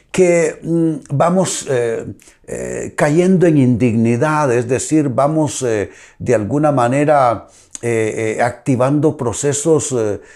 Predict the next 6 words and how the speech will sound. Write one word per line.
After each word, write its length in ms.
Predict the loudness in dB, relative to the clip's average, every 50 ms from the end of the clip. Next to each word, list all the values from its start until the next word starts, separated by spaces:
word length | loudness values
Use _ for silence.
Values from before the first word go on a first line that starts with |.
| -20 _ -12
eh, 240 | -8 -8 -8 -6 -2
que 120 | -2 0
van 500 | 0 0 0 0 0 0 0 0 0 2
deteriorando, 1120 | 2 0 0 2 0 0 2 2 2 2 2 2 2 2 2 2 2 2 2 4 2 2 2
degenerando 880 | 2 0 -2 -4 -4 -2 -2 0 0 0 0 0 0 0 0 0 -2
nuestra, 720 | -2 -2 -4 -4 -4 -6 -4 0 0 2 2 0 -2 -4